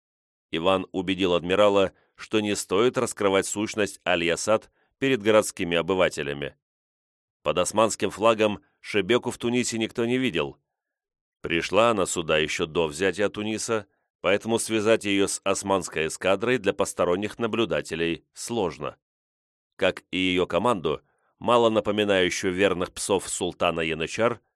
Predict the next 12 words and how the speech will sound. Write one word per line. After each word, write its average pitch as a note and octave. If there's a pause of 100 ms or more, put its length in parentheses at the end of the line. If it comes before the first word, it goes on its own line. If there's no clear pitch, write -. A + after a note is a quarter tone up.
(460)
да D#2
к -
тому F#2
же A#2
еще A#2
и -
на G2
самом F2
деле G2
разбавленную G2+
отпетыми F#2
контрабандистами, F2+